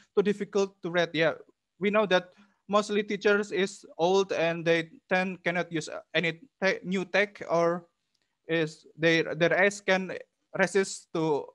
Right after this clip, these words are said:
holding a smartphone or laptop for a long time. And teachers think that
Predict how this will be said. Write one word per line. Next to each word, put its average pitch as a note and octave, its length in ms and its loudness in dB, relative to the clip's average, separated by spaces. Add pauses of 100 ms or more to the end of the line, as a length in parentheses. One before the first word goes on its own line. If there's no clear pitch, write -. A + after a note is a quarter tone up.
(120)
holding F3 580 -2 (380)
a E3 280 4
smartphone F3 480 0
or D#3 160 0
laptop D#3+ 460 -2 (100)
for D#3+ 140 0
a C#3+ 60 0
long D3 240 -2
time. F3+ 360 -2 (460)
And F3+ 260 0
teachers G#3+ 320 0
think A#3+ 240 -2
that G#3 240 0